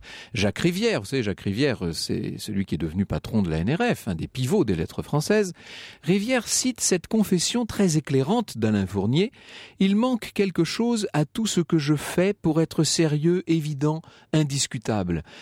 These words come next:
Mais aussi, le plan sur lequel je circule n'est peut-être pas tout à fait le même que le vôtre. Il me permet peut-être de passer là où vous voyez un abîme.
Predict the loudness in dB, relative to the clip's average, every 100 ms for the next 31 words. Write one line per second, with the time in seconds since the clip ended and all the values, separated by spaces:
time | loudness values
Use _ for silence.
0 | -4 2 2 4 2 0 -2 -2 0 2
1 | 0 0 0 2 0 0 0 0 0 -2
2 | 0 -4 -2 -6 -4 0 0 2 -2 0
3 | -2 0 0 0 0 0 0 2 0 2
4 | 0 0 2 2 2 2 2 0 -18 -20
5 | -14 -2 2 4 2 2 0 2 0 0
6 | 0 -4 -4 -4 -2 0 0 0 0 2
7 | 2 2 2 0 -2 0 0 2 0 0
8 | 2 2 4 2 2